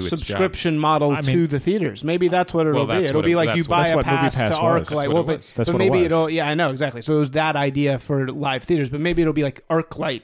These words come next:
Speaker 2: Pass. You know,
Speaker 3: They
Speaker 2: you
Speaker 3: have
Speaker 2: have
Speaker 3: them.
Speaker 2: to
Speaker 3: Like,
Speaker 2: see
Speaker 3: A M C
Speaker 2: that.
Speaker 3: has
Speaker 1: Yeah.
Speaker 3: something like
Speaker 1: A M C has it.
Speaker 3: that.
Speaker 1: Yeah.
Speaker 2: Yeah.
Speaker 3: And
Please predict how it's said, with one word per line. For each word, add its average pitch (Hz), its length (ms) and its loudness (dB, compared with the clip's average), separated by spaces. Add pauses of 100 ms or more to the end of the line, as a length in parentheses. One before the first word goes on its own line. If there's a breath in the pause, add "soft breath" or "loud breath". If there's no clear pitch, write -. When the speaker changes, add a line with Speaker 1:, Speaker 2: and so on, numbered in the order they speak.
Speaker 2:
Pass. - 560 -8
You 131 120 -10
know, 135 100 0
Speaker 3:
They 160 60 4
Speaker 2:
you 160 60 2
Speaker 3:
have 185 120 2
Speaker 2:
have 135 80 -6
Speaker 3:
them. 92 80 -2
Speaker 2:
to 95 60 -6
Speaker 3:
Like, 117 100 -4
Speaker 2:
see 139 80 -2
Speaker 3:
A 151 40 2
M 165 100 0
C 170 180 0
Speaker 2:
that. 147 80 2
Speaker 3:
has 131 140 0
Speaker 1:
Yeah. 120 100 0
Speaker 3:
something 127 220 -2
like 107 40 0
Speaker 1:
A 104 40 0
M 101 40 -4
C 104 80 -6
has 104 200 0
it. - 60 -18
Speaker 3:
that. 143 60 -8
Speaker 1:
Yeah. 147 60 -4
Speaker 2:
Yeah. 127 340 -2
Speaker 3:
And 135 300 -2